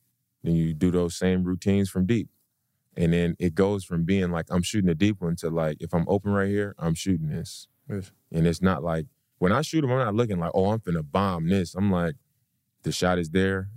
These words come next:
Speaker 1: I'm dribbling into it. I'm gonna shoot it because it's been, like, years and years and years of, like,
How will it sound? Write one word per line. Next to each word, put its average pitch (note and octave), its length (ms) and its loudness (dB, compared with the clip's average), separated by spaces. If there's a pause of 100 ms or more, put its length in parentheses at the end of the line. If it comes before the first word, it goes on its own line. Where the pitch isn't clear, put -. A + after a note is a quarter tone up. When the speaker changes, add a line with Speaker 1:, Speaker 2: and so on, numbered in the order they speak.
(140)
Speaker 1:
I'm D#2+ 240 0
dribbling F2+ 380 0
into F#2 240 -2
it. D#2+ 80 -2
I'm D#2+ 80 0
gonna D#2+ 80 0
shoot E2 260 -4
it - 120 -8 (120)
because E2+ 380 0
it's D#2+ 140 -4
been, D#2+ 320 0
like, D2+ 220 -8 (680)
years F2 380 2
and D#2+ 140 0
years F2+ 260 2
and D#2+ 200 -2
years F2+ 360 0
of, D#2+ 200 -6
like, D#2+ 420 -2